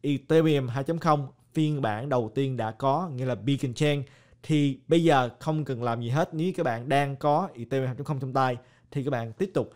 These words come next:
lưu trữ và tiếp tục sử dụng. Còn bây giờ Ethereum hai chấm không thì phiên bản Beacon Chain này chỉ là mới khởi động mà thôi, bắt đầu là cái hệ thống staking, xem coi là như thế nào.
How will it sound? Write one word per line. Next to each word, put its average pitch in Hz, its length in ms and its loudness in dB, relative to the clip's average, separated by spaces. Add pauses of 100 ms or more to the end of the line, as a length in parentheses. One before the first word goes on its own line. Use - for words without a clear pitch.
(160)
lưu 147 320 2
trữ 135 360 -2
và 117 360 -4
tiếp 180 260 -6
tục - 140 -10
sử 135 100 -6
dụng. 123 320 0 (200)
Còn 131 300 2
bây 143 140 0
giờ 135 220 2
Ethereum 135 540 -4 (160)
hai 147 160 -6
chấm 165 120 -4
không 143 260 2 (300)
thì 143 80 -2
phiên 151 140 0
bản 135 100 0
Beacon 156 240 2
Chain 139 200 -4
này 123 120 -2
chỉ 120 240 -10
là 139 120 -2
mới 135 280 -2
khởi 170 180 -2
động 120 140 0
mà 123 80 -4
thôi, 139 260 0
bắt 151 140 -4
đầu 120 240 0
là 113 160 -4
cái 131 200 -6
hệ 117 80 -6
thống 139 160 -6
staking, 156 480 -2 (320)
xem 160 340 0
coi 143 200 2
là 131 60 -2
như 131 160 -4
thế 175 120 -4
nào. 131 280 2